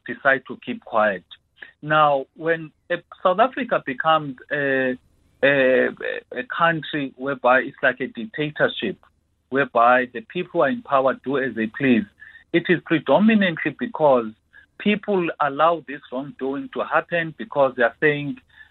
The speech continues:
um, it's, um, it's not Mister Ramaphosa, uh, it's not state money, or it's not the taxpayers' money, it is Mister Ramaphosa's money. But it is not about his money per se, but it is about the principle of a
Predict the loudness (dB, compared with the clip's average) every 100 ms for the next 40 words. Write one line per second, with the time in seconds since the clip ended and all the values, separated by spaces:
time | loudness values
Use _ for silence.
0 | -6 -2 0 -2 -8 -6 0 0 0 -6
1 | 0 -2 0 -4 -2 0 2 0 2 0
2 | 0 -4 -6 -2 0 0 -4 -18 _ _
3 | _ _ _ _ _ _ -18 -2 0 0
4 | -2 2 2 2 -4 -10 -12 _ -14 -12
5 | -2 -2 -2 -6 -2 -2 -2 _ 2 2
6 | 2 0 0 -2 -8 -8 -10 -8 -8 -6
7 | -4 0 0 0 -2 -2 -4 2 2 4
8 | -2 -4 _ -20 -20 _ -2 -2 _ -8
9 | -8 -6 -2 0 0 2 2 2 -6 -20
10 | _ _ -6 -6 -2 0 0 0 -4 -6
11 | -2 0 0 0 0 -2 -6 -2 0 -2
12 | -4 -4 -2 0 -2 -2 -4 -4 -10 -20
13 | -20 _ _ 6 6 2 _ _ -8